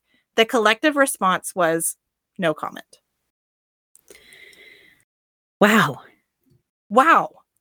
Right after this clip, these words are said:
Speaker 2: And here's what's interesting. Looking at that photo, the first depiction apparently taken by the police,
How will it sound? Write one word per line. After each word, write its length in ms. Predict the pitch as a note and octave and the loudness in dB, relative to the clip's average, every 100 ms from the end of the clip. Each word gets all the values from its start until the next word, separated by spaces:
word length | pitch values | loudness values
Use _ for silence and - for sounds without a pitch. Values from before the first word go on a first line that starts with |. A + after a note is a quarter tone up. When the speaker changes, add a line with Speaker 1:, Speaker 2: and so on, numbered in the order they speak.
| _ - - - | _ -20 -20 0
Speaker 2:
And 140 | D#4 - | 0 0
here's 240 | D4 A#4 | 4 4
what's 180 | C#5+ B4 | 6 2
interesting. 480 | A3+ A3 D4 E4 D#4+ | 0 -2 -4 -2 -2
Looking 380 | G#3+ A3 C#4+ C5+ B4 | -2 -4 -4 -6 -4
at 80 | |
that 220 | - C4+ - | 0 0 0
photo, 600 | - F#3 G3 B3 C#4 C#4 - _ _ _ _ _ | 0 2 2 2 2 -2 -8 _ _ _ _ _
the 260 | F#3+ A3+ - | 0 0 0
first 580 | - - A3 A3+ A#3 - | -6 0 2 2 -2 -2
depiction 720 | A#3 - G#3+ - A#3 A#3 A#3 - | -4 -2 -4 -2 -2 0 -4 -4
apparently 380 | G#3+ G#3 G#3 G#3+ | -4 -2 -4 -4
taken 240 | A3+ G#3+ | -6 -6
by 100 | G#3 | -4
the 80 | G3 | -4
police, 520 | - E3+ D#3+ C#4 - | -4 -6 -6 -8 -10